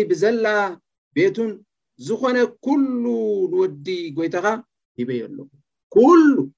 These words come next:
ኩሉ ንወዲ ጎይታኻ ሂበየ ኣለኹ።" እዚ ጺባ እዚ ኣገልጋሊ ናይ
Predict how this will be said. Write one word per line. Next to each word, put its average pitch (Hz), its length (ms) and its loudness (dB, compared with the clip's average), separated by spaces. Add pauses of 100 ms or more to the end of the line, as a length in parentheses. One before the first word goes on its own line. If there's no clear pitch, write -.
(120)
ኩሉ 254 180 2 (460)
ንወዲ 143 220 4
ጎይታኻ 170 360 2 (440)
ሂበየ 135 200 4
ኣለኹ።" 92 220 -10 (440)
እዚ 226 100 6 (100)
ጺባ 226 300 4
እዚ 180 140 2 (460)
ኣገልጋሊ 156 580 2
ናይ 123 200 2